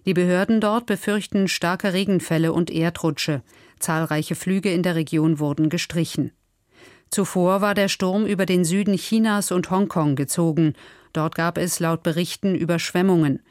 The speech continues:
Über Opfer ist bislang nichts bekannt. In Taiwan und auf den Philippinen waren insgesamt mindestens siebenundzwanzig Menschen ums Leben gekommen.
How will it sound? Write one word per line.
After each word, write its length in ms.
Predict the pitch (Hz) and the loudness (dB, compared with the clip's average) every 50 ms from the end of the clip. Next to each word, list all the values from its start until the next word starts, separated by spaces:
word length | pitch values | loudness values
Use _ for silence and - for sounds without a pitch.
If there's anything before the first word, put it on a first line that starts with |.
| _ - - - - | _ -20 -20 -18 -8
Über 320 | - 202 175 185 175 170 - | -6 -2 -2 0 -2 -2 -2
Opfer 440 | - 185 - - - - 226 220 202 | -4 -4 -4 -4 -2 0 0 2 2
ist 220 | 214 196 - - | 0 -2 -4 -4
bislang 340 | 214 208 - - 202 202 190 | -4 -4 -2 0 2 2 2
nichts 300 | 185 175 - - - - | 2 2 0 -4 -8 -6
bekannt. 580 | - 170 160 - - 147 127 - - - - _ _ _ _ _ _ - - - _ - | -4 -6 -6 -4 -6 -6 -6 -6 -10 -14 -20 _ _ _ _ _ _ -20 -20 -20 _ -2
In 140 | 185 180 170 | 0 0 2
Taiwan 580 | - 190 175 175 165 156 165 160 160 185 214 233 | 2 2 0 0 0 0 0 2 2 4 4 4
und 160 | 226 214 - | 2 2 0
auf 160 | 156 180 - | -2 -4 -2
den 140 | - 196 170 | -2 -4 -2
Philippinen 680 | - 202 180 185 170 - 214 240 240 220 170 170 165 | 0 0 -2 -2 -2 0 2 2 4 4 4 4 2
waren 280 | 165 156 160 160 175 170 | 2 0 0 0 0 0
insgesamt 640 | 175 175 - - 196 160 180 165 170 180 - - 151 | 0 -2 -2 -4 -2 0 0 2 0 0 -2 -2 0
mindestens 500 | 180 190 185 190 185 - - 175 160 - | 0 2 2 0 -2 -2 -2 -2 -2 -2
siebenundzwanzig 880 | 190 208 190 208 190 185 175 170 - - - 156 156 151 - 139 - | -4 -2 0 2 2 4 2 2 0 0 -2 -2 -2 -2 -4 -4 -2
Menschen 380 | 170 160 147 147 - - - 160 | 0 0 0 0 -2 0 0 0
ums 220 | 151 165 - - | 0 0 0 0
Leben 260 | - 175 180 175 175 160 | 0 0 0 2 2 0
gekommen. 500 | 160 156 - - 160 156 143 - 151 | 0 -2 -2 -2 0 0 0 -2 -4